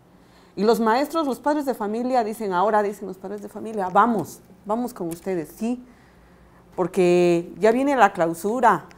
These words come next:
ya viene, va mi hijo a la escuela, no tengo para esto, no tengo para lo otro, no va a alcanzar,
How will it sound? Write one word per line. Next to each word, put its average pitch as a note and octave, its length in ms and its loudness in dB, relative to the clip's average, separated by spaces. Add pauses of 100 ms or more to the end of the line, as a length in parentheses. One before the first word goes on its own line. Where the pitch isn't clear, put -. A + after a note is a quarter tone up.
(240)
ya G#3 140 0
viene, B3 260 -2
va A3 200 0
mi A#3+ 180 -2
hijo B3+ 160 -4
a A#3+ 60 2
la G3+ 80 -2
escuela, G3+ 640 -2
no G3 160 -4
tengo A#3+ 280 -4
para D#3+ 300 0
esto, G3+ 340 -6
no F#3 140 -8
tengo A3+ 240 -10
para F3+ 220 -8
lo F3+ 80 -4
otro, G3+ 180 -10
no A#3 160 -6
va C#4 80 -6
a C#4 40 -6
alcanzar, A3+ 800 -8